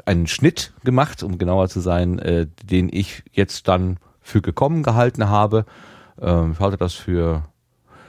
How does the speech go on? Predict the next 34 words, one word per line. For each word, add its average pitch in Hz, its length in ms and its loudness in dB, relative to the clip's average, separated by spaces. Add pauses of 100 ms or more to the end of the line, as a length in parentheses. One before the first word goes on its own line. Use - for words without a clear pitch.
(760)
in 92 160 2
dem 85 100 2
Moment 95 400 2 (200)
war 76 100 2
es 92 120 -2
emotional, 104 640 4
deswegen 104 340 0
sag 85 220 0
ich 120 120 -4
ja, 113 60 2
hätte 101 180 2
ich - 60 -6
die 104 100 -2
Vernunft 107 480 0
von 101 420 -2
Melanie 107 440 2
und 90 300 -4
das 85 160 0
Herz 98 240 0
von 92 200 0
Jörg 95 240 0
gehabt, 92 300 -2
hätte - 140 -4
ich - 80 -20
vielleicht 95 240 -2
anders 107 300 -2
reagiert. 107 340 0
Habe 170 140 0
ich 185 100 -2
aber 143 140 0
nicht. 147 220 0
Ich 170 140 -2
bin 123 180 2
ich. 175 240 -2